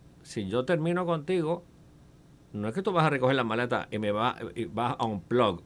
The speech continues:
y me vas a dejar aquí guindando. O sea, <laughs> esto, o sea, e-, esto, esto no es así. Si yo tercericé,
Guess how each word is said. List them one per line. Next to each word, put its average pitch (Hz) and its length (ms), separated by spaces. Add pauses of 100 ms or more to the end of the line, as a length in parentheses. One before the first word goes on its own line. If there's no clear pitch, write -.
(140)
y 110 60
me 107 120
vas 101 140
a 123 60
dejar 120 200
aquí 113 220
guindando. 87 560
O - 40
sea, 92 180 (120)
<laughs> - 100
esto, 127 460
o - 420
sea, 113 240
e-, 120 120
esto, 131 140
esto 143 220
no 139 100
es 135 60
así. 120 240
Si 104 160
yo 110 140
tercericé, 123 920